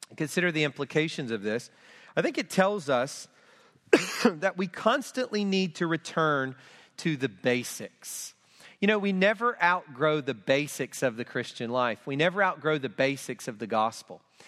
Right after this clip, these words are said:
We never outgrow the basics of justification by faith alone. That, uh, we have nothing to boast about because we are justified by grace alone, through Christ alone.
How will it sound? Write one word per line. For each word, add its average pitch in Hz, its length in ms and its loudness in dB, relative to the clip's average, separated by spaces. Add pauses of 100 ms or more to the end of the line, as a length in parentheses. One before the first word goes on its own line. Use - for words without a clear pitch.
(220)
We 160 100 2
never 196 260 4
outgrow 170 460 2
the 151 120 -6
basics 143 600 -2
of 127 360 2 (320)
justification 147 1160 -2 (380)
by 127 220 2
faith 120 540 -2 (360)
alone. 104 360 -4 (880)
That, 147 260 2 (360)
uh, 143 80 4
we 175 100 2
have 165 160 2
nothing 214 360 2
to 220 100 -2
boast 185 460 0
about 87 300 -8 (600)
because 151 460 0
we 156 140 0
are 151 60 2
justified 143 840 0 (340)
by 139 380 2
grace 120 640 -4 (220)
alone, 214 360 0 (260)
through 160 120 -2
Christ 254 380 -2
alone. 98 240 -10